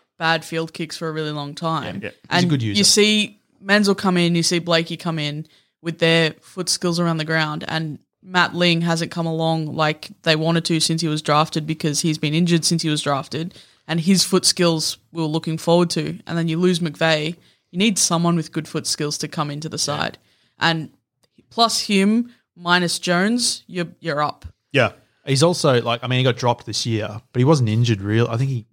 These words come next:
Speaker 2: maybe got one little ankle injury or something, but he's been ultra consistent, so he'll play twenty-two games.
Speaker 1: Yeah, he just, it, it'll be, I think the Swans have started to be very, um, strategic in terms of team selection now. It's not just like we,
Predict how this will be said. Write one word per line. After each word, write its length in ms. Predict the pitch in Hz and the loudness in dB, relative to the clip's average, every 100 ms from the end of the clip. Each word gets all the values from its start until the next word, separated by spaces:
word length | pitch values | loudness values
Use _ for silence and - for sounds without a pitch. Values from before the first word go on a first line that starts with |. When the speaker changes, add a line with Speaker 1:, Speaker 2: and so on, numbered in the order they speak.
| 113 | -16
Speaker 2:
maybe 180 | 107 110 | -12 -10
got 180 | 107 - | -10 -12
one 180 | 147 120 | -14 -8
little 300 | 107 98 95 _ _ - | -6 -6 -10 _ _ -4
ankle 260 | 117 117 | -2 0
injury 240 | 104 104 98 | -2 -2 -4
or 60 | |
something, 280 | 95 117 107 | -6 -8 -8
but 120 | 104 | 0
he's 100 | 117 | 0
been 160 | 107 123 | 4 4
ultra 300 | 120 135 117 | 4 4 0
consistent, 560 | - 98 110 - 107 98 | -2 -2 -2 -2 -6 -6
so 120 | 117 - - | -6 -6 -6
he'll 140 | 127 | -6
play 280 | 127 - 151 | -4 -4 -2
twenty-two 420 | 151 104 - - | -4 -10 -10 -12
games. 420 | 92 104 104 - - _ _ - | -10 -12 -12 -16 -20 _ _ -2
Speaker 1:
Yeah, 280 | 220 190 127 - | 2 2 2 -4
he 220 | 202 208 | -2 0
just, 420 | 226 214 - - | 2 2 2 2
it, 160 | 196 190 | 0 2
it'll 200 | - 196 | 0 0
be, 640 | 180 190 190 185 180 175 - _ _ _ _ _ _ - | 2 2 2 2 0 -4 -8 _ _ _ _ _ _ -6
I 120 | 185 | -4
think 240 | - 202 | 0 0
the 80 | 214 | 0
Swans 460 | - 202 190 196 185 | -2 0 2 2 0
have 160 | 180 | -2
started 460 | - - 175 175 175 | -2 0 0 0 0
to 80 | 180 | -2
be 100 | 175 | -4
very, 580 | 170 165 165 165 165 156 | -2 0 0 0 -2 -4
um, 360 | 156 151 147 - - | -4 -4 -6 -10 -10
strategic 680 | - - 170 170 170 175 170 | -6 -4 -2 0 2 0 -2
in 120 | 165 | -2
terms 320 | 170 160 160 | -2 -2 0
of 260 | 165 156 160 _ _ _ - | -2 -2 -4 _ _ _ -4
team 220 | 180 170 | 2 2
selection 500 | - 156 147 - 190 | 2 0 -2 -2 0
now. 180 | 185 214 | 2 2
It's 160 | - | 2
not 160 | 185 170 | -2 -2
just 140 | 170 | -2
like 180 | 175 160 | 0 0
we, 120 | 170 | -2